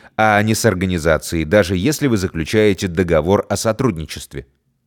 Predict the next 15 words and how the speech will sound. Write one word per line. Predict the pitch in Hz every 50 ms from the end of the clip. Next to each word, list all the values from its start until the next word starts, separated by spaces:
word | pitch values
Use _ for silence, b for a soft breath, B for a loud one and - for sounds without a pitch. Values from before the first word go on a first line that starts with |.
| _ _ b b b b b b b
Впервые | - - - - - 120 101 92 92 117 135 135 117 104
обращаясь | - 104 101 101 101 92 82 - - - 101 107 107 104 95 -
на | - 98 87
предприятие, | - 87 82 - - 78 78 76 76 76 80 - - 127 117
стоит | - - 170 175 175 175
найти | 147 151 143 139 - 156
конкретного | 143 - 151 131 110 - 101 110 120 - 117 107 95 92
человека, | - - 82 76 78 87 131 165 190 165 B B B B
с | B -
которым | - 135 127 - 170 156 135
вы | 120 110
знакомы | 87 87 90 80 - - 165 190 156 107
и | 85 - 110
можете | 110 123 143 131 131 120 - - 101 90
общаться, | 82 - - - 98 80 - - 85 73